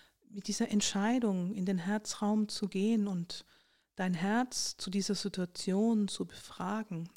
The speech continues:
um mal zu schauen, was kommt denn da an Impulsen? Weil das können wir nicht mit dem Kopf lösen,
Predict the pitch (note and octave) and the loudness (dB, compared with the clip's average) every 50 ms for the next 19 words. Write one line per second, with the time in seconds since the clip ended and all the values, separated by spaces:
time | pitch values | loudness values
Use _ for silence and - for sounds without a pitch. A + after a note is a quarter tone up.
0 | - - F#3 F#3 F#3 F#3 F#3 F3+ - - - F#3 - - - F#3+ F#3 F#3+ G3+ A3+ | -18 -18 -12 -8 -6 -4 -4 -4 -6 -6 -6 -6 -4 -4 -2 -2 0 0 2 2
1 | G#3+ G#3+ G#3+ - - - _ - F#3 - - - G#3 G#3 G#3+ G#3 - F#3 F3 E3+ | 2 0 -2 -4 -6 -12 _ -10 -8 -8 -4 0 0 0 0 0 0 -2 -2 -2
2 | F3 F3 F#3+ G#3+ G#3+ G3+ F3 - _ _ _ _ _ - G3 F#3+ G3 - F#3 F3 | -2 -2 -2 -2 -2 -2 -4 -6 _ _ _ _ _ -4 -4 -4 0 0 -2 -2
3 | - - - G#3 G#3+ A#3 A3+ - - F3 E3 E3+ - _ _ _ _ _ _ _ | 0 2 4 4 4 4 4 2 0 -2 -2 -4 -6 _ _ _ _ _ _ _
4 | _ _ _ _ _ _ _ _ _ _ _ G3+ G3+ G3+ G3+ G3 G3+ G3+ - - | _ _ _ _ _ _ _ _ _ _ _ -8 -6 -6 -4 -4 -4 -4 -4 -4
5 | - - G#3+ A3+ A3+ G3+ G3+ F#3+ F#3+ G3 - - G#3+ G3 F#3+ - - G#3 - - | 0 2 4 6 6 6 6 4 4 2 2 0 0 0 0 0 -2 -2 -2 -4
6 | - - F#3 F3+ F#3 F#3 F3+ - F3 E3+ E3+ | -4 -2 2 2 2 2 0 -2 -4 -6 -6